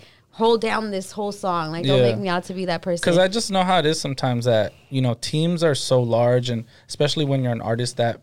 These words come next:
Speaker 2: that big. Like I said, some, sometimes it can be as simple as,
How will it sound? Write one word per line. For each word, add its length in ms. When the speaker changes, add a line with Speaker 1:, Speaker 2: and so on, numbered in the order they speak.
Speaker 2:
that 220
big. 320
Like 160
I 40
said, 200
some, 280
sometimes 1000
it 60
can 140
be 80
as 100
simple 340
as, 200